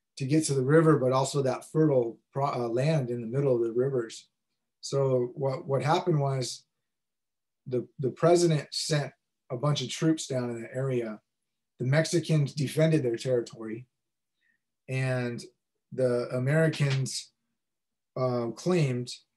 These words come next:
that, um, let me, let me quote from the president.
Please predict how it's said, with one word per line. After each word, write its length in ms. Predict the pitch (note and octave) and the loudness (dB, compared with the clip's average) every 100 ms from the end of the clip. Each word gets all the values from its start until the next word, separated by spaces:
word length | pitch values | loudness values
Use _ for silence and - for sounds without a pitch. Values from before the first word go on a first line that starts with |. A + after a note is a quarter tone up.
| _ _ _ _ _ - | _ _ _ _ _ -2
that, 500 | B2+ B2+ B2 B2 - - _ _ _ - | 0 0 -2 -8 -14 -16 _ _ _ -12
um, 420 | C3 A#2+ A#2 B2 B2 | -8 -6 -8 -8 -8
let 100 | B2 | -6
me, 240 | A#2+ B2 B2+ | -8 -8 -8
let 100 | B2 | -10
me 100 | G#2+ | -10
quote 460 | - C#3+ A#2+ A#2 - - | -4 0 0 -2 -12 -18
from 540 | - B2 A#2 A2+ A#2 A#2+ | -14 -12 -10 -10 -12 -12
the 60 | A2+ | -10
president. 640 | - C3+ C3 A#2 A2 | -4 -2 -4 -6 -10